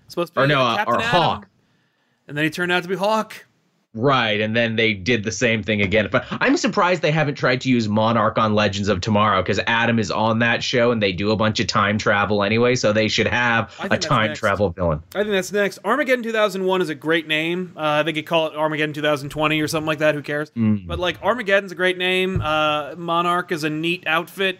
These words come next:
Speaker 1: X-Dance a better
Speaker 2: Boy, is he.
Speaker 1: outfit. But, uh, making him into, like, using the, if you literally just use the original pitch for Armageddon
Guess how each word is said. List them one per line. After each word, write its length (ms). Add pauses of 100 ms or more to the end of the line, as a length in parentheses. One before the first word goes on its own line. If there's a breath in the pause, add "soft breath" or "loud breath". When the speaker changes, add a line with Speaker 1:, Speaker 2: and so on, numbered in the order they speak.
Speaker 1:
X-Dance 480
a 60
better 100
Speaker 2:
Boy, 160
is 140
he. 60
Speaker 1:
outfit. 160 (420 soft breath)
But, 280
uh, 260 (300 soft breath)
making 720 (140)
him 340
into, 640
like, 260 (160)
using 420
the, 160 (320 loud breath)
if 140
you 120
literally 280
just 200
use 260
the 140
original 260
pitch 320
for 160
Armageddon 540